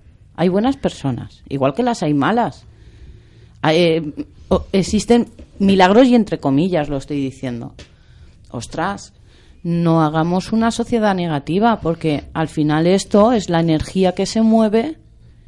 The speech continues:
y que fluye, siempre será negativa. Por, por pocas personas que hayan positivas, no va, no va a cambiar, no va a generar otro círculo que no sea negativo. Y no puedes vivir ni con el miedo, ni con los prejuicios,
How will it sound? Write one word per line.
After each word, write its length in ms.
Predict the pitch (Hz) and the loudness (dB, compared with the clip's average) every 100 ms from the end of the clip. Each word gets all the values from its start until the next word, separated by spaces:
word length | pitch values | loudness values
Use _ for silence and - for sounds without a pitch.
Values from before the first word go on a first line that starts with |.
| - | -10
y 120 | 214 | -8
que 140 | 202 185 | -4 -6
fluye, 640 | - 185 202 190 208 294 - | -2 0 2 2 0 -2 -6
siempre 340 | - 208 226 | -4 -2 0
será 260 | 262 269 277 | 0 0 2
negativa. 720 | 233 151 131 185 240 233 139 - - _ | 0 -2 -4 -2 -2 -4 -6 -18 -20 _
Por, 360 | 190 180 185 - - | 0 2 0 -6 -6
por 320 | 180 165 156 - - | -2 -2 -2 -14 -2
pocas 280 | 196 233 247 | -2 0 -2
personas 420 | 262 247 240 226 | -2 0 0 0
que 80 | 226 | 0
hayan 240 | 240 226 | 0 -2
positivas, 760 | 214 214 208 226 208 220 285 - | -4 -6 -4 -2 -2 -2 -6 -6
no 240 | 202 202 | -2 0
va, 180 | 208 269 262 - | 0 -2 -4 -4
no 200 | 202 202 | -2 0
va 80 | 285 | -2
a 40 | |
cambiar, 360 | 285 208 208 269 | -4 -2 0 0
no 140 | 226 | 0
va 160 | 220 247 | 2 0
a 40 | |
generar 480 | 233 240 233 220 208 | 0 -2 0 0 0
otro 200 | 196 170 | -2 -4
círculo 420 | 165 226 - 196 | -6 -6 -4 -6
que 80 | 165 | -4
no 100 | 165 | -6
sea 180 | 156 151 | -6 -6
negativo. 640 | 151 139 127 170 214 160 - - - - - - - _ _ - | -6 -6 -8 -8 -8 -10 -16 -20 -20 -20 -20 -20 -20 _ _ -14
Y 60 | 147 | -8
no 120 | 143 | -4
puedes 240 | 151 165 | -4 -4
vivir 320 | 190 214 233 | -4 -2 -2
ni 100 | 233 | -2
con 160 | 196 175 | -2 -2
el 140 | 180 | -2
miedo, 360 | 214 226 202 269 | -2 -2 -2 -4
ni 160 | 254 196 | -4 -4
con 120 | 175 | -4
los 140 | 160 - | -6 -8
prejuicios, 840 | - 143 220 233 220 214 359 - | -8 -6 -4 -4 -2 -2 -2 -8